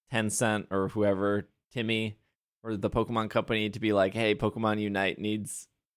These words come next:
more attraction, so you normally pull twenty thousand people. Here's money, play Unite for today." That happened. That was, like, a real thing that happened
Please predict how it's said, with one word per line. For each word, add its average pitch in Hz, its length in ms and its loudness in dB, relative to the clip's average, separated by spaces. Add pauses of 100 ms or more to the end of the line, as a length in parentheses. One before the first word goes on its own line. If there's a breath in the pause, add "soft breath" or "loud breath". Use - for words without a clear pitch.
(360)
more 117 240 2
attraction, 107 720 2
so 98 320 4
you 104 360 0
normally 104 400 2
pull 98 400 0 (460)
twenty 113 260 0
thousand 101 380 2
people. 104 420 -2 (240)
Here's 107 280 -2
money, 107 320 0
play 110 200 0
Unite 101 460 -2
for 107 140 -4
today." 98 400 0 (460)
That 160 120 0
happened. 110 440 0
That 123 100 4
was, 123 100 2
like, 113 100 0
a 104 60 -2
real 104 160 2
thing 104 200 -2
that 90 140 0
happened 92 440 -2